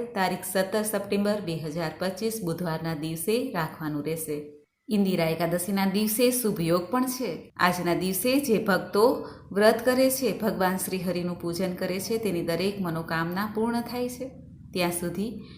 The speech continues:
કે પિતરોની કૃપાની સાથે મોક્ષની પ્રાપ્તિ પણ થાય છે. આ એકાદશીના પારણા તારીખ અઢાર સપ્ટેમ્બર બે હજાર પચીસના દિવસે સવારે લગભગ છ થી સાડા આઠ વાગ્યા સુધીમાં કરવાના રહેશે.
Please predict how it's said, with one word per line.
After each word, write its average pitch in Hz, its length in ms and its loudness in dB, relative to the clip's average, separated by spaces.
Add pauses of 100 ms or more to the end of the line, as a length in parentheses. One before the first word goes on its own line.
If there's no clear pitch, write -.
(240)
કે 262 120 4
પિતરોની 226 500 2
કૃપાની 180 520 0
સાથે 185 580 -4
મોક્ષની 185 420 -4
પ્રાપ્તિ 165 380 -2
પણ 254 260 0
થાય 285 220 0
છે. 214 240 -8 (540)
આ 180 60 2
એકાદશીના 170 580 0
પારણા 165 540 0
તારીખ 170 320 -2
અઢાર 170 320 -4
સપ્ટેમ્બર 190 680 -2
બે 160 220 -6
હજાર 156 460 -6 (160)
પચીસના 214 520 -4
દિવસે 208 420 -2 (460)
સવારે 196 540 2
લગભગ 185 440 -2 (100)
છ - 180 -6 (180)
થી 160 240 -8 (480)
સાડા 175 400 2
આઠ 190 340 0
વાગ્યા 160 300 -4
સુધીમાં 175 600 -6
કરવાના 151 440 -4
રહેશે. 180 340 -8